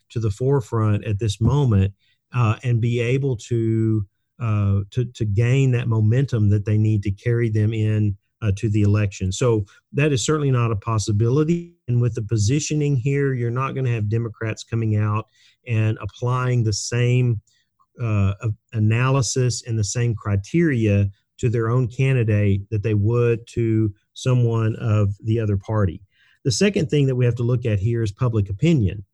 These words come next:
Uh, public opinion, uh, still overall, when we look at the polling, it shows that Biden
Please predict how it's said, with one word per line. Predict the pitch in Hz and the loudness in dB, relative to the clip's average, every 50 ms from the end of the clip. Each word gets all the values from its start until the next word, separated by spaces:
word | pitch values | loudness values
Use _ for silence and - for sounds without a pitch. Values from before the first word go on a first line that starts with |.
| _ _ _ _ _ _ - | _ _ _ _ _ _ -8
Uh, | 123 117 110 | -6 -4 -4
public | 101 - 151 165 165 151 123 - | -2 0 0 0 2 0 0 0
opinion, | 123 104 - - 165 180 180 156 131 113 107 107 107 113 117 - - _ _ _ _ _ _ - | -2 -4 -2 0 2 4 4 4 2 2 2 2 2 2 0 -4 -8 _ _ _ _ _ _ -4
uh, | 120 107 | -2 -2
still | 101 - - - 147 151 151 147 139 135 120 135 | -2 -4 -2 0 2 2 4 2 2 0 0 0
overall, | 131 120 107 113 110 113 117 131 147 139 117 107 107 | 0 0 2 2 0 0 0 0 -2 0 0 0 0
when | 110 110 | 0 0
we | 113 | 0
look | 120 131 - | 0 0 -2
at | 120 104 | -2 -4
the | 110 101 | -4 -6
polling, | 98 - 139 147 156 156 139 110 98 98 98 104 | -4 -2 0 0 2 2 2 2 2 2 2 2
it | 113 110 | 0 -4
shows | - - 127 120 120 120 110 104 | -6 -4 -2 0 2 2 2 0
that | 110 110 104 98 | 0 -2 -2 0
Biden | 107 110 120 131 135 123 123 123 117 104 | 0 0 0 0 -2 0 0 0 0 -2